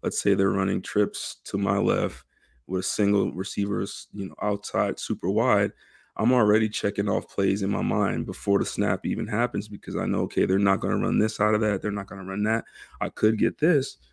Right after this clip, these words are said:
So let me, you know, be ready for that. And so that part of it, and then also a huge part is, is reading your keys and,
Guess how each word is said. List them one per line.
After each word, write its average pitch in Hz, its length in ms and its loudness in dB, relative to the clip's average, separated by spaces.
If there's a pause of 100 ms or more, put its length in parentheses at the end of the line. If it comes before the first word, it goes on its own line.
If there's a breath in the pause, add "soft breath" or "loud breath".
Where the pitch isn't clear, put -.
(120)
So - 200 0
let 98 140 4
me, 98 220 2 (100)
you 98 100 0
know, 95 140 0
be 101 160 0
ready 98 240 4
for - 140 -8
that. 104 220 0
And 101 100 -6
so 98 340 6 (420 soft breath)
that 101 240 4
part 120 220 4
of 117 120 2
it, 110 220 0
and 101 160 4
then 101 140 2
also 104 600 2 (440)
a - 80 -4
huge 110 300 0
part 101 200 2
is, 101 220 0
is 98 200 -2
reading 98 300 2
your - 120 -2
keys 101 440 0
and, 101 200 -4